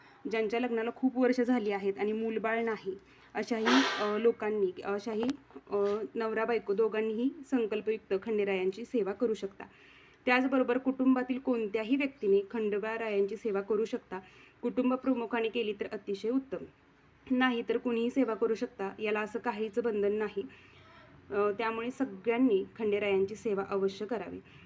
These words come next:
आणि अध्याय खूप छोटे आहेत, पण याची अनुभूती ही येतेच. ज्यांनी ज्यांनी आतापर्यंत या ग्रंथाचं पठण केलेलं आहे, त्यांना त्यांना या ग्रंथाची अनुभूती आलेली आहे आणि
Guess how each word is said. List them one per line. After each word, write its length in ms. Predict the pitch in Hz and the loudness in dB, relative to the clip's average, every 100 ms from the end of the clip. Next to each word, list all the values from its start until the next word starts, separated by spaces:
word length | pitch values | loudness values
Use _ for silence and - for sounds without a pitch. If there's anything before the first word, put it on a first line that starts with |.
| - | -8
आणि 180 | 196 214 | -2 0
अध्याय 340 | 214 208 233 240 | 0 0 0 0
खूप 300 | - 277 - | 0 -2 0
छोटे 260 | 285 262 233 | 2 2 2
आहेत, 300 | 220 196 196 - - - | -2 -2 -2 -4 -12 -2
पण 200 | 226 247 - | 0 0 -2
याची 320 | 226 220 240 | -2 0 -2
अनुभूती 400 | 240 233 208 214 | -2 -2 -2 -4
ही 180 | 208 233 - | -6 -6 -2
येतेच. 480 | 220 208 214 208 220 - - - - | -2 0 -2 -2 -4 -6 -12 -20 -4
ज्यांनी 300 | 214 220 233 | 0 2 4
ज्यांनी 380 | 269 269 240 208 196 | 4 4 4 0 -2
आतापर्यंत 640 | 202 208 220 233 202 196 | -4 -4 -4 0 2 2
या 240 | 185 202 - | 0 0 2
ग्रंथाचं 440 | 254 220 214 202 | 0 -2 -6 -8
पठण 320 | 208 202 226 | -6 -6 -4
केलेलं 300 | 254 247 190 | 0 2 2
आहे, 200 | 180 196 196 - - | 0 -6 -18 -14 -4
त्यांना 260 | 214 214 | 0 0
त्यांना 320 | 226 269 214 208 - | 0 -2 0 -2 -2
या 140 | 208 | -4
ग्रंथाची 540 | 202 226 214 202 202 233 | -2 -2 -2 -4 -4 -2
अनुभूती 380 | 202 196 196 | 0 0 0
आलेली 360 | 202 196 185 180 | -2 -4 -4 -4
आहे 240 | 185 185 196 - - - - | -8 -10 -16 -20 -20 -20 -6
आणि 300 | 190 247 233 | 0 2 2